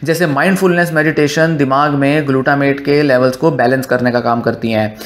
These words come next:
जिस area में ये ज़्यादा है उसमें glutamate कम करती हैं और जिस area में glutamate कम है उसमें बढ़ाने का काम करती हैं, ताकि brain healthy function कर पाए।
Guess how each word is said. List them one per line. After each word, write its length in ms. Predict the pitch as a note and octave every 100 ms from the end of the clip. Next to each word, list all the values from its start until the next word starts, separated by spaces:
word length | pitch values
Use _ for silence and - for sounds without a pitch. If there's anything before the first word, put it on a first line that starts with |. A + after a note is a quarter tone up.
| - -
जिस 240 | B2+ G#3 G#3
area 300 | F3+ F3 F3+
में 120 | F3+
ये 100 | F3
ज़्यादा 280 | E3 C3+ C#3
है 220 | F3 G3 G3+ -
उसमें 280 | - D#3 C#3+
glutamate 400 | C3+ C3+ B2+ -
कम 220 | D3 F3
करती 340 | F#3 F3 F#3+
हैं 280 | F#3+ F#3 -
और 180 | E3+ E3
जिस 200 | G3 G3
area 320 | E3+ E3 E3+
में 240 | E3+ F3 D3
glutamate 420 | C#3+ D3 D3 C3+
कम 240 | D3 D#3+
है 160 | F3 F#3+
उसमें 300 | E3 - F3+
बढ़ाने 260 | D3 C3 B2+
का 100 | C3
काम 220 | B2 B2+
करती 320 | B2+ A#2+ A#2+
हैं, 140 | A#2+ A#2
ताकि 280 | C#3+ E3
brain 280 | D#3 C3+ D#3
healthy 260 | D#3+ C3 C3+
function 340 | B2+ A#2+ A#2+
कर 160 | A2+ A#2+
पाए। 280 | A#2+ A2+